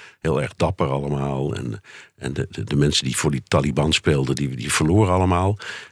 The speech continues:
En kregen op een bepaald moment een klopje op mijn schouder. En dat was een Australische soldaat. En, eh, die zei: "Mate, you're looking at the wrong thing."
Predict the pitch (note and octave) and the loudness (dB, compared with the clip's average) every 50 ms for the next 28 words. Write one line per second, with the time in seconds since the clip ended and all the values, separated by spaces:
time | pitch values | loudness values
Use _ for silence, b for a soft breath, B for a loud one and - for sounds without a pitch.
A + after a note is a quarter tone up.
0 | B B - F#2 F2+ E2 - - G2 F2+ E2+ - D#2+ - - F2 E2 E2+ - F2+ | B B 2 2 2 2 2 0 0 0 0 0 -2 -2 0 0 0 2 2 2
1 | D#2+ - - C#2+ - - - - G#2 F#2+ - - - - F#2+ - D#2 D2 - - | 2 2 0 -4 -2 -2 0 0 0 0 0 -2 -4 -2 -2 0 0 0 0 0
2 | - - G2 F#2 F2+ E2+ E2+ F2 F2+ B B B B B B B - E2+ E2+ D#2 | 2 2 2 2 2 2 0 -4 -4 B B B B B B B -2 0 0 0
3 | D2+ - D2 D2 C#2+ D#2 D2 C#2 C#2 - _ _ - - D#2+ D#2 - - - - | 0 2 0 0 2 2 0 0 0 -4 _ _ -2 0 0 2 2 0 0 0
4 | F2+ F#2+ A2+ B2 B2+ A#2 G#2+ F#2 - - F2+ - - - F2 D#2 D#2+ D2 D2 D#2 | 0 2 2 4 2 2 2 2 0 0 0 -2 -2 -2 -2 0 0 0 0 0
5 | D#2 - - - - _ b b b b b b b b b b - D#2 D#2+ D#2+ | -2 -6 -8 -14 -14 _ b b b b b b b b b b -6 -2 0 0
6 | D#2 D2 C#2 C#2 E2 D#2+ D2 C#2 - - E2+ D2 D2+ C#2+ D2+ D2+ C#2+ - B B | 2 0 0 -2 -2 -2 -2 -2 -2 0 0 0 0 0 0 -2 -2 -4 B B
7 | B B B B - D2+ E2 E2+ G2 G#2+ A2+ A#2+ C3 - - - - - _ _ | B B B B -2 2 4 6 6 6 4 2 0 -2 -4 -6 -6 -14 _ _
8 | b b b b b b b _ _ _ _ _ - F2 F2 F2+ F2+ F#2 G2 G2 | b b b b b b b _ _ _ _ _ -2 2 4 4 4 6 6 4
9 | A#2 A#2 - - G2+ G2+ - - G#2 G2 - - F2+ F2 E2 F#2+ G2 G2+ G2+ F#2 | 4 2 2 0 0 0 0 0 -2 -2 0 2 0 2 2 2 2 4 2 0
10 | E2 - - - G#2+ G2+ F2 B1+ A#1+ A#1+ - | 0 -2 -2 -2 0 0 0 -2 -4 -6 -10